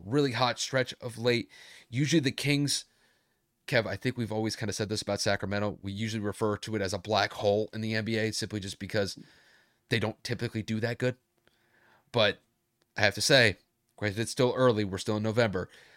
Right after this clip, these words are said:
The Kings have been looking pretty solid so far. So, uh, we'll dive into them and talk about how their success has really been on a solid stretch here, uh, for the last couple of weeks or so.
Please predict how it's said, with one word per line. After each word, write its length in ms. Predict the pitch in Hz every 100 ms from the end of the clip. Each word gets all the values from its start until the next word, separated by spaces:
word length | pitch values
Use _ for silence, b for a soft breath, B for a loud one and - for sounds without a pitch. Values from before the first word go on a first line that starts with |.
| b b _
The 100 | -
Kings 360 | - 107 107 -
have 140 | 107
been 160 | 107 104
looking 220 | 107 107
pretty 280 | - 110 104
solid 400 | - 104 98 92
so 140 | 92
far. 220 | 87 92
So, 280 | 90 92 90 b b b b b _
uh, 180 | 69 92 -
we'll 140 | 120
dive 340 | 123 123 123 113
into 320 | 120 - 113
them 320 | 107 107 98
and 200 | 90 87
talk 260 | 117 107 98
about 380 | 98 98 87 _ _ _ _ _ _
how 260 | - 135 143
their 180 | 127 113
success 480 | 107 - 117 107
has 360 | 98 95 - - _ _ _ _ -
really 340 | 110 160 113
been 200 | 90 107
on 280 | 101 95 87 - _ 98
a 20 |
solid 320 | - 107 95
stretch 280 | - 104 -
here, 200 | 92 90 b b b b b -
uh, 100 | 104
for 140 | - 104
the 80 |
last 300 | 104 101 92
couple 240 | - 92 90
of 80 | 95
weeks 200 | 95 92
or 40 |
so. 300 | - 92